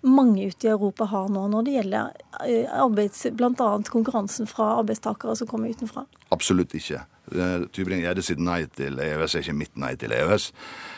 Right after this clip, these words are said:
Speaker 2: Eh, Tybring-Gjedde sin, eh,
Speaker 1: Han sier vel ikke nei da, men deler at det er deler
Speaker 2: Nei,
Speaker 1: av
Speaker 2: men altså,
Speaker 1: E U S.
Speaker 2: vi er ikke noe motstander av arbeidsinnvandring, og vi s-, vet at, eh, Norge har trengt og kommer til å trenge arbeidskraft fra andre land som kommer hit og,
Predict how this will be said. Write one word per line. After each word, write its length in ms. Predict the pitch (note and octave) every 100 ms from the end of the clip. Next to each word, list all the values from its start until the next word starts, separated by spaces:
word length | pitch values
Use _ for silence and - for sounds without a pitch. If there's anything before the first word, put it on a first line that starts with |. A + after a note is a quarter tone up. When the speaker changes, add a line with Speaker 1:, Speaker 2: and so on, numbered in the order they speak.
| - -
Speaker 2:
Eh, 200 | E2 D#2+
Tybring-Gjedde 920 | F2+ D2+ D#2 C#2+ D2 C#2+ D#2 D2+ E2
sin, 380 | - D#2 D2 D2
eh, 380 | C#2+ C2+ C#2 C2+
Speaker 1:
Han 100 | A3
sier 220 | B3+ A3
vel 120 | G#3
ikke 180 | G#3 A3+
nei 220 | G#3+ G#3
da, 120 | G#3+ G#3
men 180 | G#3
deler 340 | G#3 G#3+ F#3 F#3
at 40 |
det 100 | G#3+
er 100 | G3+
deler 280 | G3+ G#3+ G3
Speaker 2:
Nei, 60 | F#3+
Speaker 1:
av 60 |
Speaker 2:
men 140 | G3 -
altså, 100 | B2+
Speaker 1:
E 80 |
U 20 | C3
S. 40 |
Speaker 2:
vi 180 | D3+ C#3
er 220 | B2 B2 A2
ikke 220 | - A#2+
noe 140 | A2 G#2
motstander 420 | G#2+ - G#2+ F2+
av 140 | E2+ D#2+
arbeidsinnvandring, 800 | D#2+ D#2+ D2+ C#2+ B1+ B1 A#1+ D2+
og 100 | F2
vi 280 | G#2 F#2+ E2+
s-, 240 | D2 - _
vet 480 | D#2+ E2+ G#2+ D#2+ -
at, 220 | D2+ -
eh, 140 | D#2 D#2
Norge 340 | F2+ E2+ D#2
har 260 | D#2 A2 F2+
trengt 240 | - G#2 F2+
og 80 |
kommer 300 | - G2+ E2
til 160 | D2+ D#2
å 60 | C#2
trenge 240 | F2 G#2
arbeidskraft 400 | F#2 E2 - D2+
fra 80 | C2+
andre 180 | D#2 D#2+
land 200 | C#2+ C2+
som 80 | C#2
kommer 240 | D2+ C#2
hit 200 | D2 -
og, 140 | B1